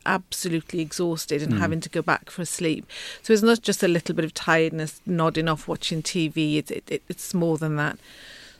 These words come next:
Speaker 1: So those are the three main symptoms, okay? And then if you develop a cough,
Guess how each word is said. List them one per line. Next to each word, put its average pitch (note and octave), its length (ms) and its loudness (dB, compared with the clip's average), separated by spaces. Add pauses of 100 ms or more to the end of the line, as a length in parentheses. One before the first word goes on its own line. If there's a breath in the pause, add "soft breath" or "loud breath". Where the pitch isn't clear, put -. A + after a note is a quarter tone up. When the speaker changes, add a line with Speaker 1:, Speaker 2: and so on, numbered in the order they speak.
Speaker 1:
So G3 440 8
those G#3+ 300 10
are G3+ 140 2
the - 20 -6
three F#3+ 400 0
main F#3+ 400 4
symptoms, F3 920 -2
okay? E3+ 560 -6
And F3 240 0
then F3 300 2 (240)
if - 180 -4
you E3+ 120 -2
develop F3+ 340 2
a - 40 -10
cough, - 640 0